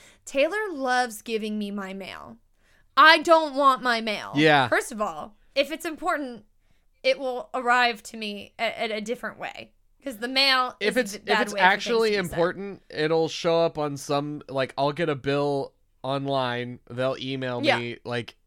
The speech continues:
Speaker 2: if it's really important, they'll find a way to
Speaker 1: They know
Speaker 2: contact
Speaker 1: how to
Speaker 2: me.
Speaker 1: find me.
Speaker 2: Yeah.
Speaker 1: But, like, Dad used to do this to me too, so I, I really don't like it.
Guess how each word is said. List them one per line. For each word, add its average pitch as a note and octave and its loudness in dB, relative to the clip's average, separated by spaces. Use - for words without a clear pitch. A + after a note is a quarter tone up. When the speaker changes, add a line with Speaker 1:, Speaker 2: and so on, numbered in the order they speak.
Speaker 2:
if B2+ -6
it's B2 -10
really E3 0
important, C3+ -2
they'll C3 2
find C3 0
a B2 2
way A#2 -2
to A2+ -2
Speaker 1:
They B3 -2
know C4 2
Speaker 2:
contact D4 0
Speaker 1:
how B3+ 4
to B3+ -2
Speaker 2:
me. A#3+ -8
Speaker 1:
find A3 0
me. G3 -12
Speaker 2:
Yeah. C#3+ -2
Speaker 1:
But, C#4 4
like, B3 4
Dad F4 6
used D4 -6
to B3+ -16
do C4 -4
this A#3+ -6
to - -10
me G#3+ -8
too, G#3+ -2
so - -4
I, A3 0
I A#3+ 4
really A#3+ 2
don't G#3 -4
like F#3+ -8
it. G#3+ -6